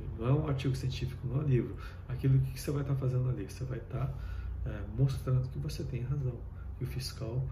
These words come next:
tá errado, que aquele lançamento não se justifica. Então, primeira coisa, vamos nas preliminares, né? Então, vamos nas nulidades. Então,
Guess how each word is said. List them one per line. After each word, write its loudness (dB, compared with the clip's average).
tá -4
errado, 2
que -8
aquele -4
lançamento -4
não -2
se -4
justifica. -2
Então, 4
primeira 4
coisa, 0
vamos 2
nas 6
preliminares, 2
né? -2
Então, -4
vamos -2
nas -2
nulidades. 4
Então, -4